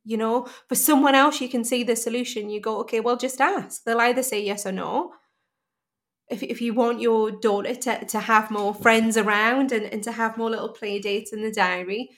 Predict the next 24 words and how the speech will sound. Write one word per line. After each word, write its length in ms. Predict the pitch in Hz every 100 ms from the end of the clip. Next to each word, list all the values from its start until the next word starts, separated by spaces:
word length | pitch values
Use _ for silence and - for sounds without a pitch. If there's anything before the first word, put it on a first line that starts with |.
| _
just 220 | - 320
ask. 640 | 381 508 190 - - - _ _ _ _ _ _
Somebody 400 | - 320 330 339
who 260 | 330 269 247
doesn't 540 | - 285 294 285 -
find 340 | 254 240 233 226
that 320 | 214 - -
difficult 640 | 285 285 202 - 196 -
will 120 | 220
say, 340 | 220 247 214 196
"Just 260 | 226 240
ask." 560 | 220 208 160 - - _ _ _ _ _ _ _ _ _ _ _ _ _ _ -
But 140 | 240
when 160 | 269 285
you're 160 | 311
stuck 260 | 294 285 285
in 80 | 254
the 80 |
discomfort, 600 | 240 240 - 233 226 208 226
and 120 | 226
there 120 | 269
will 140 | 302
be 120 | 285 269
something 920 | - - 254 240 240 247 247 320